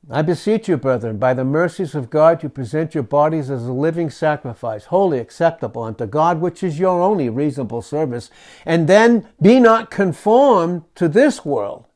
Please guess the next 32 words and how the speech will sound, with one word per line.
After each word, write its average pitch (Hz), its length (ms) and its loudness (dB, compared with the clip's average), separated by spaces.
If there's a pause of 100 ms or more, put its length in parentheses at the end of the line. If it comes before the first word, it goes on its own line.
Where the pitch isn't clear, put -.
(580)
but 185 200 6
be 196 160 8
transformed 170 1160 0 (640)
by 160 180 4
the 160 120 0
renewing 180 500 2
of 156 140 -6
your 151 160 -4
minds. 135 640 -6
And 120 120 -6
this 185 180 -6
is 175 160 -12
what 160 160 -8
the 151 60 -8
preaching 160 560 -6
and 123 120 -8 (200)
precise 156 460 -4
preaching 165 480 -6
and 123 120 -8
teaching 160 420 -6
of 123 100 -8
the 127 100 -6
word 131 300 -4
does. 165 220 -2
That's 127 200 -12
why 139 180 0
we 131 160 -4
need 135 240 -4
to 131 80 -8
constantly 147 680 -8
have 156 260 -4
it 107 120 -6